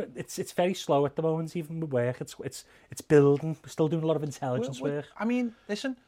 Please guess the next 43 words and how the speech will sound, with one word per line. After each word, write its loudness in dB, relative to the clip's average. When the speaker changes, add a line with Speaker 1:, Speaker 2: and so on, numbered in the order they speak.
Speaker 2:
we've 2
already 8
tried 4
to -14
sign 2
four 2
players. 0
You -4
know, 4
one, 8
one 10
we 6
wouldn't 2
agree 2
a, 2
s-, -6
a -4
fee -2
for, 2
Gabriel. 2
Looks -8
like 0
he's -4
either 4
going -4
to -6
Napoli -2
or 0
Arsenal. -2
Speaker 1:
Well, 0
that's, -10
Speaker 2:
Hopefully 2
it'll -4
be -4
Napoli. -6
Speaker 1:
And -2
everyone 0
won't -2
be -2
held -2
to -8
ransom. -6
Speaker 2:
Yeah. 0